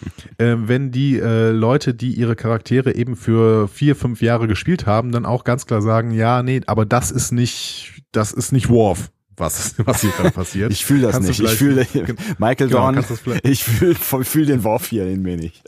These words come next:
Speaker 1: Genau.
Speaker 2: Ich kann's mir
Speaker 1: So.
Speaker 2: richtig gut vorstellen.
Speaker 1: Ja, genau. Und dann, äh, dann geht halt Worf zu, äh, Michael Piller und sagt, „Pass mal auf, Worf würde das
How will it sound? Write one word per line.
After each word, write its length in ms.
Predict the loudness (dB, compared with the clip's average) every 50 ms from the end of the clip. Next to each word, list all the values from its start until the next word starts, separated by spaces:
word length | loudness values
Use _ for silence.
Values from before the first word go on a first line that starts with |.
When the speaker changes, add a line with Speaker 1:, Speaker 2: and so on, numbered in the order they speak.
| -20 _ _ _ _ -16 -16 -16 -14 _ -6
Speaker 1:
Genau. 240 | -4 -2 -2 -2 -4 -4 -4 -4
Speaker 2:
Ich 120 | -4 -2 0
kann's 160 | 0 0 2
mir 60 | 2
Speaker 1:
So. 60 | 2
Speaker 2:
richtig 200 | 4 4 2 2
gut 120 | 2 2 2
vorstellen. 460 | 0 0 0 0 0 0 0 0 -2 -4 -6 -16 -20 -20 -20 -20 _ -14 -8 -6
Speaker 1:
Ja, 120 | -6 -6 -6 -8 -14 -20 _ _ _
genau. 240 | -4 -2 -2 -2 -2 -4 -6 -6 -4 -2 -2 -2 -2 -2
Und 100 | 0 0
dann, 180 | 2 2 0 0
äh, 300 | -2 0 0 2 2 2
dann 260 | 2 0 0 0 0
geht 220 | 0 0 2 2 2
halt 200 | 2 4 2 2
Worf 380 | 2 2 2 2 0 -2 -6
zu, 420 | -4 0 2 4 4 6 4 4 2
äh, 380 | 2 2 2 4 4 2 2
Michael 240 | 2 2 2 0 0
Piller 300 | 2 4 4 4 4 4
und 100 | 2 2
sagt, 260 | 2 0 0 0 -2
„Pass 140 | -4 -2 0
mal 100 | 0 2
auf, 220 | 2 2 2 0
Worf 340 | 0 0 2 2 2 2 2
würde 220 | 2 2 4 4 4
das 240 | 2 2 0 -2